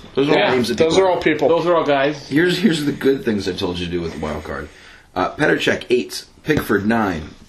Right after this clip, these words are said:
Speaker 1: Gibbs six, Yoshida six, Steven seven, King five, Albrighton eight. <laughs> So,
Speaker 3: All right.
Speaker 1: yeah.
Speaker 2: Yeah.
Speaker 1: Found some diamonds in the rough.
Speaker 3: Yeah.
Speaker 1: Um,
Speaker 3: You just didn't find any actual diamonds.
Speaker 1: Wow.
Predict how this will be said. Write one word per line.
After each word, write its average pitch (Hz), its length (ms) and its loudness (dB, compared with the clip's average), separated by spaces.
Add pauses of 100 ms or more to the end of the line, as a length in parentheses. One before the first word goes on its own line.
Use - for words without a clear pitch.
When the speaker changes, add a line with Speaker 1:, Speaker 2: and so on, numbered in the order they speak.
Speaker 1:
Gibbs 120 280 0
six, - 520 -4
Yoshida 107 400 0
six, - 360 -4
Steven 113 480 -4
seven, 107 440 -4
King 120 320 -6
five, 98 420 -4 (800)
Albrighton 107 540 0
eight. - 320 -8 (560)
<laughs> - 160 -12
So, - 300 -4
Speaker 3:
All - 280 -6
right. 196 360 2 (500)
Speaker 1:
yeah. 214 260 0 (160)
Speaker 2:
Yeah. 175 220 -4 (140)
Speaker 1:
Found 180 240 0
some 123 100 -2
diamonds 101 280 0
in 90 100 -4
the 90 60 -4
rough. 131 240 -2
Speaker 3:
Yeah. 247 160 2 (720)
Speaker 1:
Um, 110 500 2
Speaker 3:
You 107 80 -2
just 147 200 0
didn't 165 160 2
find 151 220 2
any 147 100 2
actual 143 400 0
diamonds. 127 460 -2 (880)
Speaker 1:
Wow. 143 340 0